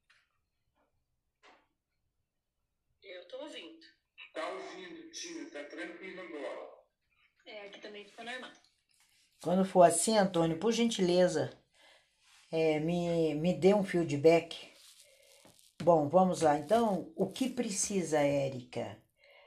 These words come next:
Speaker 4: Atenção plena. Você vai diante do seu, é, da pessoa que vai comprar o seu produto e primeiro você precisa vir do B pro A. É como se você já tivesse feito, já tivesse realizado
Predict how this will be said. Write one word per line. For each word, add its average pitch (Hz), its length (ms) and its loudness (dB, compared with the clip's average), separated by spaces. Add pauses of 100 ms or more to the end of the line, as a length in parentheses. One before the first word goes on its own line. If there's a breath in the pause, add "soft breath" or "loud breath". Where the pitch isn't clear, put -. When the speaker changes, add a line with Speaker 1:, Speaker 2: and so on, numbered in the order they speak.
(240 soft breath)
Speaker 4:
Atenção 190 760 2
plena. 143 400 2
Você 160 320 0
vai 196 380 2
diante 196 400 0
do 185 80 -8
seu, 143 560 0 (1120)
é, 135 640 -2
da 180 100 -4
pessoa 180 420 -2
que - 140 -10
vai 143 420 2
comprar 180 440 0
o 165 40 -2
seu 156 200 -2
produto 165 520 -2 (960 soft breath)
e 226 540 2
primeiro 233 500 4
você 202 320 0
precisa 190 440 2
vir 196 240 4
do 170 160 0
B 190 300 4
pro 180 260 2
A. 131 280 2 (120)
É 160 80 -8
como 208 200 -6
se 196 140 -6
você 180 300 0
já 185 100 4
tivesse 175 540 0
feito, 156 580 0
já 147 160 -4
tivesse 190 720 0
realizado 147 800 4